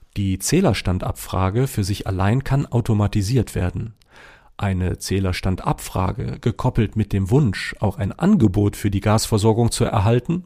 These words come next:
vielleicht nicht. Hier sollte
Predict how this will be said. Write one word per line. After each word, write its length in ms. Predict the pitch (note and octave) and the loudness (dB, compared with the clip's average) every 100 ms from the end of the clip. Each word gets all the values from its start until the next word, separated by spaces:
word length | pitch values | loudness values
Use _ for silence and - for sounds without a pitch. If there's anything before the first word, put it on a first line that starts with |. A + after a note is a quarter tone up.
| - | -8
vielleicht 460 | - G#2 F#2 - A#2+ | -2 0 0 0 2
nicht. 380 | B2 - - - _ _ _ - - - - | 2 -2 -18 -20 _ _ _ -20 -20 -20 -12
Hier 240 | - F3+ | 0 0
sollte 560 | A#2+ A#2 G#2+ - - | 4 4 4 0 -8